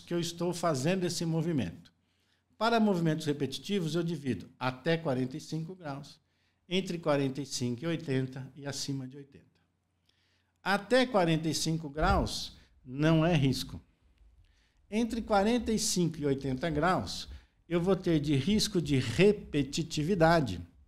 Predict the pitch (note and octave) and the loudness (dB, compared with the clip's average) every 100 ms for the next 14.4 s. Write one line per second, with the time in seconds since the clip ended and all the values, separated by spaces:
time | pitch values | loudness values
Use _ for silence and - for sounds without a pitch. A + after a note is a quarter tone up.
0 | _ _ _ _ _ - - C#3+ D3+ D#3+ | _ _ _ _ _ -6 0 2 2 2
1 | G3+ C#3+ C#3 D3+ D3 - _ _ _ _ | 0 2 4 4 0 -12 _ _ _ _
2 | C#3 E3+ G3+ F#3+ D#3+ F3 F3+ D#3+ C3 E3+ | 0 4 6 4 2 -2 -2 -2 4 4
3 | G3 D#3 D#3+ - - E3 E3 - - D#3 | 4 4 2 0 0 2 0 -2 0 0
4 | D#3+ E3+ F3 F3 F3+ - - - - _ | 2 -2 -2 0 -2 -2 -6 -10 -20 _
5 | _ - F3+ G3 F#3+ F#3+ F#3+ F3+ - F2 | _ 0 6 8 8 8 8 6 2 -4
6 | - - - _ _ _ _ G#3 G#3 A#2 | -6 -16 -20 _ _ _ _ 8 8 8
7 | E2+ - - _ _ - - E3+ F#3+ A3 | 2 -10 -20 _ _ -10 0 6 6 6
8 | A3 G3+ E3+ D3 C#3+ C#3+ C3 C#3+ D3 D#3+ | 2 -2 2 4 4 2 -2 0 0 0
9 | E3 D3+ D3+ F#3 E3+ F3 C#3+ F3 F#3+ F3+ | 0 0 2 0 0 -2 -2 0 0 -2
10 | - E3 E3 - D#3 E3+ F3 E3+ - C3+ | -4 -4 -4 -6 -8 -8 -8 -8 -6 -6
11 | - - _ _ _ _ _ - - G#3+ | -8 -20 _ _ _ _ _ -16 -4 -2
12 | A3 E3+ E3+ G#3 A#3 A3+ - _ _ _ | -2 -10 -8 -4 -4 -6 -14 _ _ _
13 | G3+ G#3+ G#3 A#3+ A3 G3 G3+ D#3 D3 C#3+ | 0 2 2 0 0 2 2 2 0 -4
14 | - A2 G2 | -6 -10 -10